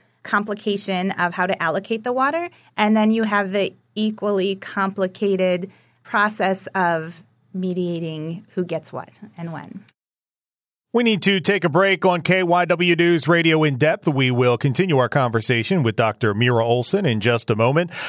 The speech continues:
Speaker 2: But right now, there's nothing quite like the Honda Accord Hybrid and the C R V Hybrid when it comes to exhilarating efficiency.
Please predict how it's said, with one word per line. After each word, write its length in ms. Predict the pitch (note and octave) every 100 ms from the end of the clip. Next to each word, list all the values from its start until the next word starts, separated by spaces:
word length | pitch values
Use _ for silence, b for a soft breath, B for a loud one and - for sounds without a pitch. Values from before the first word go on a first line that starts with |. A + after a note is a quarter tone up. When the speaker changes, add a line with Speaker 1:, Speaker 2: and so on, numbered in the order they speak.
| B
Speaker 2:
But 140 | G#3+
right 200 | B3+ C#4+
now, 280 | A3+ A#3+ C4+
there's 320 | A#3+ B3 A3
nothing 420 | F#3+ B3 - D4 A#3
quite 380 | - A3+ B3
like 300 | E3 E3+ G#3
the 120 | C#3+ B2+
Honda 420 | E3 A3 C4+ C4
Accord 420 | B3+ - A#3 G3+
Hybrid 460 | C#3 B2+ A2 D3+ E3
and 200 | C#3+ B2
the 180 | B2
C 240 | A#2 - C4+
R 140 | A3
V 160 | G#3+ B3
Hybrid 560 | D3 A#2+ A2 B2 E3+
when 120 | D3 C#3+
it 120 | -
comes 300 | G#3+ C#4+ -
to 160 | F#3+
exhilarating 960 | F3 C#3 A2+ A2+ B3+ C#4+ A3+ A3+ A#3+ B3
efficiency. 680 | A3+ - A#3+ - D3+ - A#2